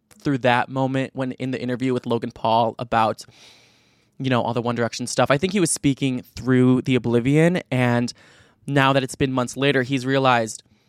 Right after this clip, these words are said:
those subconscious reasons that he was doing that. He had a problem with his self, and I think his own success compared to, you know, Harry and Zayn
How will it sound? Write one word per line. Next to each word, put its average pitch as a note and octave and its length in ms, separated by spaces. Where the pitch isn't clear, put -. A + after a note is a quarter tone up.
those B2+ 260
subconscious B2 640
reasons A#2 320
that A2 100
he B2+ 100
was A#2+ 140
doing A#2+ 260
that. A2 160
He C#3+ 120
had C3+ 100
a B2 60
problem A#2 340
with A2+ 140
his G#2+ 140
self, C3 580
and C3+ 100
I C3 60
think C3+ 220
his B2 220
own C3 200
success - 480
compared A#2 380
to, G#2+ 280
you C3+ 40
know, B2 120
Harry B2+ 460
and B2 160
Zayn A#2+ 540